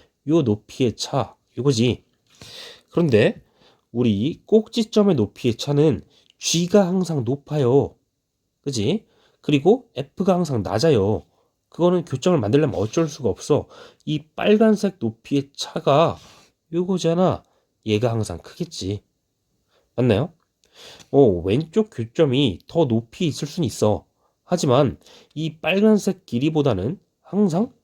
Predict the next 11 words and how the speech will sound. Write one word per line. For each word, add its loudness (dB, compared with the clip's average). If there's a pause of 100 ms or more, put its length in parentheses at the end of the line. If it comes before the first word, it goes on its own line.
(640)
작을 -6
거야. -2 (800)
되겠죠? -2 (360)
그래서 -8
니은번도 -2
맞는 -4
복이라는 -2
걸 -2
이해할 -4
수가 -14
있어요. -16